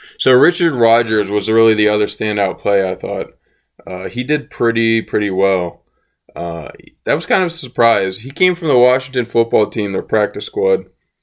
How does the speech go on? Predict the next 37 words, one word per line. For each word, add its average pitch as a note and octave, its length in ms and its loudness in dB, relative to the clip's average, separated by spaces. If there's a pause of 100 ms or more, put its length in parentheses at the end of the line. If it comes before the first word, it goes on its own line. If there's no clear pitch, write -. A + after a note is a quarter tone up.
(280)
And G#2 260 -2
my G#2+ 160 0
friend D#3 360 -2
who C3 180 4
is B2+ 220 4
a A#2+ 60 2
big A2+ 520 0
W A#2 340 2
F G#2+ 280 -2
T A#2 240 -4
fan G2+ 440 -4
said G#2+ 360 -2
that G#2+ 400 2 (960)
Washington's D#3 640 -2
tight A#2 300 0
ends A2+ 320 -4
right G2+ 180 2
now G2 300 -2
are F#2 240 -6 (640)
pretty A#2 220 0
bad, G2+ 500 0
and G2 280 -8
they're G2 80 -4
surprised G#2 640 -2
that G2 220 0
Richard G2 300 -4
Rodgers, F#2+ 680 -2 (100)
uh, F2 220 -8
isn't F#2 240 -8
there. F#2 360 -4 (1600)
So A#2 160 -4
then A#2+ 220 2
Carson A#2 420 0
Wentz, A2+ 400 -2
uh, G2 240 -2
ran G#2+ 380 -2
in, G2+ 440 -4